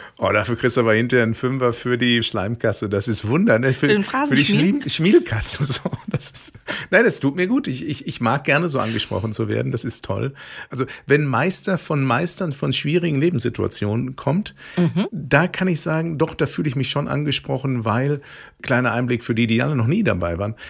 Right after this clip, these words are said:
Speaker 1: ich hab das große Geschenk im Leben, dass das Leben häufig unfair zu mir war. Also ich hab eine Menge Sachen erleben und durchleben müssen, wo man, wenn man so hinguckt, denkt, „Das ist aber, das ist ungerecht, das in der Intensität und Menge.“
Speaker 2: Mhm.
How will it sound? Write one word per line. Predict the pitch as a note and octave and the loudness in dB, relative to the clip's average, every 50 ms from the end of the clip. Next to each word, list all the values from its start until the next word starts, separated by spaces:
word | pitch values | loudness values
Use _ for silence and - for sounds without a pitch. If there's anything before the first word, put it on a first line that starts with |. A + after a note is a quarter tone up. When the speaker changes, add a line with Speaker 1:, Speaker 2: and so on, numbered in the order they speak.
| - - - - _ _ _ _ | -18 -18 -20 -20 _ _ _ _
Speaker 1:
ich | E3 C#3+ C3 - D3+ | -2 -2 0 0 -2
hab | D3+ - - | -2 -2 -2
das | - D#3 C#3 - - | 0 0 0 0 -2
große | - C#3+ E3+ G3+ G3 - G3+ | -2 -2 0 0 0 0 -2
Geschenk | E3 D#3+ D3 - - F3+ F#3+ G3 F#3+ | 0 0 0 0 0 0 -2 -2 -2
im | D#3 C#3 B2 | -2 -2 0
Leben, | B2+ B2+ A#2+ B2 | 0 0 2 0
dass | A#2+ A#2+ - | 0 0 0
das | - A#2+ - - | 0 -2 0 0
Leben | C#3+ D#3 D#3 D3+ C3 | 0 0 2 2 2
häufig | C#3+ E3 E3 - D3 - | 2 2 0 -2 -4 -2
unfair | - F#3 G#3+ - - D#2 C2+ | 0 0 0 2 0 -2 -4
zu | - - - | -4 -4 -4
mir | - A1+ - - | -6 -6 -6 -8
war. | - - - - _ _ _ _ _ _ _ _ _ _ _ _ _ | -10 -10 -12 -16 _ _ _ _ _ _ _ _ _ _ _ _ _
Also | - G#2+ G#2+ | -4 -4 -2
ich | A2+ - | 0 0
hab | C#3+ C#3 - - | -2 -2 0 0
eine | C3 B2 | 2 2
Menge | A#2+ B2 D#3 F#3+ G3 F3 | 4 4 4 4 2 2
Sachen | C#3+ A#2+ C3+ C#3+ D3 - F3+ E3+ | 2 2 0 -2 -2 -2 -4 -2
erleben | - - G#2+ G#2+ A2+ B2+ B2+ C3 | 0 0 0 2 2 0 0 -2
und | - A#2+ A2+ A2+ - | -2 -2 -2 0 2
durchleben | C3+ E3 G3+ - - - - A2 A2+ G2 G2 | 2 2 2 0 -2 -4 -4 -2 -2 -2 -2
müssen, | G#2+ A2+ A#2 - - F#3+ G3 G#3 F#3+ - - - - - - - _ | 0 0 0 0 0 0 0 0 -2 -6 -14 -20 -20 -20 -20 -20 _
wo | _ B2+ B2+ | _ -2 0
man, | C3 C3 B2+ B2+ A#2+ | 2 2 0 2 2
wenn | A#2+ B2 | 2 2
man | B2 A#2+ A#2 | 2 0 0
so | A2 A2 | 0 0
hinguckt, | C#3 E3 - - C3+ - | -2 -2 -4 -6 -4 -4
denkt, | C#3+ B2+ A#2+ - | -2 -2 0 0
„Das | - C#3+ C#3+ | 0 0 0
ist | F#3+ B3 A#3+ | 0 0 0
aber, | D3 B2 G#2+ | 2 2 0
das | F#2 - - C#3+ F3+ | 0 0 0 0 0
ist | G#3+ | 0
ungerecht, | - C#4+ C#4+ B3 G#3 D3 A#2+ G2 F2+ - - | 0 0 2 4 4 4 4 2 0 -2 -4
das | A2+ G#2+ - - | -4 -4 -4 -4
in | C3+ C#3 A#2+ | -6 -2 0
der | C#3+ C3+ B2 C3 | 2 2 2 2
Intensität | - E3+ D#3+ D#3 D3 C3 A#2+ B2 - - B2+ A2+ - | 0 0 0 0 0 -2 -2 -4 -2 -2 -2 0 0
und | G#2 A2+ - | -2 -4 -2
Menge.“ | G2 F#2+ D#3+ D#3 C#3+ E3 F#3+ | -2 0 0 0 0 0 -2
Speaker 2:
Mhm. | F#3 | -4